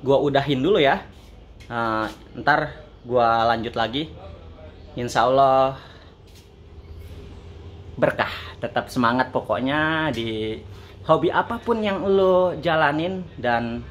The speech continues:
tetap fokus. Oke? Mohon maaf karena, mohon maaf kalau, kalau apa ya? Aduh.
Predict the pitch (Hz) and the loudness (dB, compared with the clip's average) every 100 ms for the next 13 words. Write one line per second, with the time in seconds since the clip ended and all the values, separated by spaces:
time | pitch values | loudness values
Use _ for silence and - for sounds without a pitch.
0 | - - - - - 135 120 - 120 - | -18 -20 -20 -20 -10 -6 -6 -4 -4 -4
1 | 98 - - - - - 127 202 214 - | -8 -8 -12 -12 -14 -12 -6 -2 -4 -6
2 | - - - 156 156 170 180 254 262 - | -16 -16 -2 2 2 2 0 0 -2 -8
3 | - - 139 131 127 - - - - - | -12 -6 -4 -4 -8 -10 -18 -20 -18 -8
4 | 160 160 190 196 214 160 147 143 135 143 | -4 0 0 0 0 4 6 6 4 0
5 | - - - - - - - - - - | -6 -12 -12 -14 -16 -16 -16 -16 -16 -16
6 | - - - 180 - 269 208 135 - 208 | -16 -12 -6 -4 -2 0 2 4 4 6
7 | 269 285 262 | 6 8 6